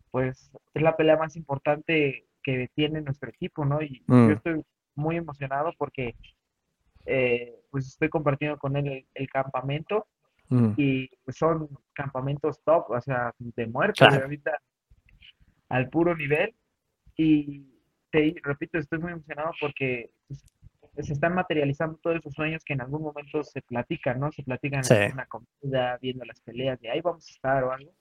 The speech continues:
Speaker 1: Ahora, lo, lo grandioso de, de ese sentimiento es que puedes verlo ya materializado, ¿no?
Speaker 2: Exacto. Exacto.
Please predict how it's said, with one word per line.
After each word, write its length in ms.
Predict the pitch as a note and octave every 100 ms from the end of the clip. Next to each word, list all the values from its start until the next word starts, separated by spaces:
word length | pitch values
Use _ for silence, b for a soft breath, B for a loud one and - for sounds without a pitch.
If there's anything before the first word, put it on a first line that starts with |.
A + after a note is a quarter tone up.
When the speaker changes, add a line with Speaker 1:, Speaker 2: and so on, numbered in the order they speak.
| _ _ _ -
Speaker 1:
Ahora, 320 | A#2 C3+ C#3 _ _ _ -
lo, 380 | D3 D3+ - _
lo 160 | C#3+ C#3+
grandioso 640 | D3 C#3 C#3+ E3 - F#3+
de, 180 | E3 D#3 _ -
de 280 | C3+ B2+
ese 200 | C3 D3
sentimiento 640 | - C#3+ C3+ B2+ C#3 D3+ F#3+
es 140 | D3
que 100 | -
puedes 300 | D#3 D#3 D#3
verlo 220 | C#3+ C#3+ C#3+
ya 120 | C#3
materializado, 760 | C#3 - A#2+ A2+ - C#3 C3 A#2+
¿no? 160 | C3+ - _
Speaker 2:
Exacto. 460 | - - A#2+ - - - _ _ _ _ _ _ _ _ _ _
Exacto. 500 | _ - B2 - -